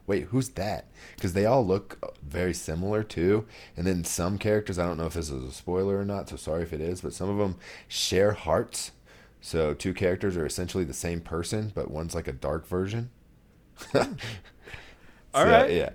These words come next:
Speaker 1: yeah,
Speaker 2: I'm gonna
Speaker 1: I,
Speaker 2: nod my
Speaker 1: that's
Speaker 2: head and be like,
Speaker 1: Mm-hmm.
Speaker 2: "Huh?"
Speaker 1: And that's
Speaker 2: I
Speaker 1: as
Speaker 2: have
Speaker 1: much
Speaker 2: no
Speaker 1: as I
Speaker 2: idea what you're
Speaker 1: got.
Speaker 2: talking about.
Speaker 1: Yeah, that's as much as I got the, of the story of it, and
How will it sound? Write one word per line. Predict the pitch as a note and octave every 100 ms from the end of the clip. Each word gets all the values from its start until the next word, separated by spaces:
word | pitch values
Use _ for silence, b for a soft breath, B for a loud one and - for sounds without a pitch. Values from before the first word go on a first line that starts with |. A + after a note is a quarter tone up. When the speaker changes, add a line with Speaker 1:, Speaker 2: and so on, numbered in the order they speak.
| -
Speaker 1:
yeah, | G#2 D#2+ G2+
Speaker 2:
I'm |
gonna | F3 G#3+
Speaker 1:
I, |
Speaker 2:
nod | C3+ D3 D#3+
my | D3
Speaker 1:
that's | C#3+
Speaker 2:
head | F#3 F#3
and | C3
be | C3+
like, | C3+ A#2+
Speaker 1:
Mm-hmm. | G2 A2+
Speaker 2:
"Huh?" | A#2+ - - _ - -
Speaker 1:
And | E2+ F2
that's | G2+
Speaker 2:
I | G2+
Speaker 1:
as | G3
Speaker 2:
have |
Speaker 1:
much | G2 C#3+
Speaker 2:
no | A3+
Speaker 1:
as |
I | F#2
Speaker 2:
idea | F2+ F#2
what |
you're | F2+
Speaker 1:
got. |
Speaker 2:
talking | - A2+ A2+
about. | A2+
Speaker 1:
Yeah, | D#2 C2 -
that's | F2 F2
as | F2
much | F#2 E2
as |
I | E2+ E2+
got | E2+
the, | E2
of | D2+ D2+
the | D2
story | - D#2+ D#2 F2
of | F#2
it, | G#2 -
and | E2 D2+